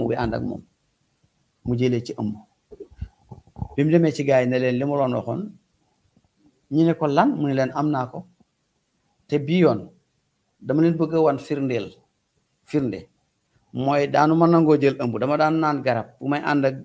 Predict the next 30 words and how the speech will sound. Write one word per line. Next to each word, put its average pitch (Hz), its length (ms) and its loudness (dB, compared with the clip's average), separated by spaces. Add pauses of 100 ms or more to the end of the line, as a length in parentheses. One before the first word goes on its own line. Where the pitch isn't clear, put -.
(220)
gaay, 117 220 4 (540)
waaye 127 160 4
bii 143 140 2
yoon 147 120 0
dama 143 180 0
bàyyi 139 280 2
noonu 120 180 -4
parce - 160 -12
que 143 60 -8
dama 143 140 -2
bëgg 143 180 -4
a 147 100 -8
ëmb 143 200 -6
pour 127 180 -16
daaneel 156 440 0
sëriñ 139 300 -2
bi." - 100 -16 (1300)
Moo - 80 -12
ko - 100 -20
bëgg 139 180 0
a 127 40 2
daaneel. 101 360 -4 (2750)
Gis - 120 -16
nga, - 140 -8
Aïda, 110 240 -4 (200)
loolu 123 280 -6
bokkul 127 280 -4
ci 110 100 -12
topic 107 320 -10
bi. - 100 -20